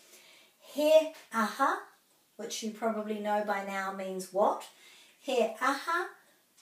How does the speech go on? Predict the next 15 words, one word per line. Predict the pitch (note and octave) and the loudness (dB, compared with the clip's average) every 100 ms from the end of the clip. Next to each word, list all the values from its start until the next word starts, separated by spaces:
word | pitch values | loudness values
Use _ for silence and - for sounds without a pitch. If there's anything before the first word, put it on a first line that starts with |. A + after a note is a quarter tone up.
| _ _ _ | _ _ _
tō | C#4 C4 A3 A3 D4 G4+ - _ _ - | 4 6 6 6 2 0 -6 _ _ -12
your, | G3+ G3+ F#3 G#3+ D4 - _ - _ _ | 0 2 2 2 -2 -6 _ -20 _ _
he | C#4+ C4+ | 2 4
aha | C4 D#4 D4+ D4+ - | 4 2 0 -2 -4
tō | C#4+ C4 A#3 - - | 2 4 2 -2 -16
pirangi. | - D4 D4 D4 C#4+ B3+ G3 F3+ E3 D#3+ - _ _ _ _ - | -6 2 6 6 6 4 2 -2 -4 -8 -10 _ _ _ _ -8
Pirangi. | C#4 C#4 C#4+ C#4+ C#4+ C#4 C4+ B3+ A#3 A#3 A#3 A3+ A3+ A3 G#3+ F3+ D#3 D3+ | -4 0 0 0 0 -2 -2 -2 0 0 0 0 -2 -2 -2 -2 -6 -10
So | - F3+ | -8 -2
remember | F3 F#3 A3+ A#3+ A#3 | -2 0 -2 -2 -2
the | A3+ | -4
pronunciation | - A3 G#3+ - A3 G#3 G#3+ - G#3 | -4 -2 -2 -4 -2 0 0 -4 -6
breaks | A3 G#3 A3+ - | -2 0 0 -2
at | A#3 | 0
every | A3 A3 A3 | 0 0 -2
vowel. | G#3 G3+ C4 | 0 2 2